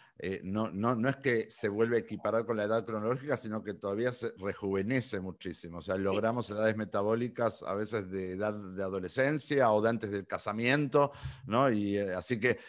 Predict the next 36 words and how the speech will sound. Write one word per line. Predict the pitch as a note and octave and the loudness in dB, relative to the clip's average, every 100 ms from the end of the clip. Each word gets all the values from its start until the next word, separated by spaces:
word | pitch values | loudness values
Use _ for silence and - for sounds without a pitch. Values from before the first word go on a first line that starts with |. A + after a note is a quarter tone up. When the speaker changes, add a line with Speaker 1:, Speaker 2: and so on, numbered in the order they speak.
| - | -12
Speaker 1:
que | - A2+ | 2 6
nadie | B2+ C#3+ | 8 8
se | C3+ | 6
preocupe | A2 A#2 A2+ C3 A#2+ A#2+ | 8 6 6 4 4 4
por | A#2+ A#2 | 6 4
eso, | B2 B2 E3 D#3+ - - | 4 4 2 2 -6 -10
eh, | G2 - | -8 -4
que | G#2 | -4
sepa | - C3 C#3 C3+ | 4 4 6 4
que | A2+ A2+ | 4 0
es | A2+ | 0
un | A#2 | 0
dato | A#2 B2 A2+ C#3 - | 2 2 4 0 2
que | A#2+ B2+ | 4 4
se | - G#2 | 2 0
puede | A#2 A#2+ A#2 | 4 4 6
revertir | A2 G#2+ G2+ - A#2 B2 C3+ | 4 4 2 0 0 2 0
con | B2 A2 B2 D#3+ - _ _ - | 2 4 4 0 -8 _ _ -8
un | G#2 | -2
buen | A2 A#2 | 0 0
cuidado, | A2+ D#3 - G3+ C3 G#2 | -2 2 6 6 6 2
con | G#2+ | 0
un | A2 | 0
adelgazamiento | A2 G#2+ G#2 - A#2 D3 D#3+ E3 | 0 0 -2 -4 -4 -2 -2 -4
y | B2 | -4
con, | G#2 G2 G2+ | -2 -2 -4
eh, | E2+ F#2 | -6 -6
actividad | F2+ G2 G#2 - | -6 -2 -2 2
física | F#3 - C#3 G#2+ | 0 0 -2 -2
y | |
con | - G2+ | -2 -4
un | G#2 | -2
buen | G#2+ G#2+ | -2 -2
estilo | - G2 F#2+ | -4 0 2
de | F#2 | 2
vida. | F2+ E2 | 0 -4